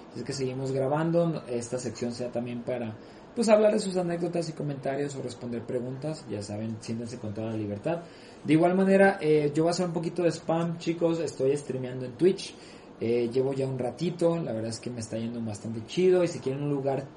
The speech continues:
eh, padre donde cotorrear, igual de esta manera, desmadrarse. Y casi siempre streameo a las diez y media de la noche,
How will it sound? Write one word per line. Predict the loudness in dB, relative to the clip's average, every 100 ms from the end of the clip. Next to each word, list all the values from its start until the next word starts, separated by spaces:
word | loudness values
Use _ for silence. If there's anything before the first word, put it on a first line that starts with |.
| -10
eh, | -4 0 0 -2 -6 -4
padre | 0 0 0
donde | -2 -4 -4
cotorrear, | -6 -6 -4 -2 -2 -2
igual | -2 0 2 2
de | -2
esta | -4
manera, | -6 -4 -2 -2 -4 -8 -18 -14
desmadrarse. | -2 -2 -2 -2 2 4 2 0 0 0
Y | 0 -6 -6
casi | 2 2 2
siempre | 0 -2
streameo | -2 -4 -2 0
a |
las | 0 -2
diez | 0 0 0
y |
media | -2 0 0
de |
la | 0
noche, | -4 -6 -4 -6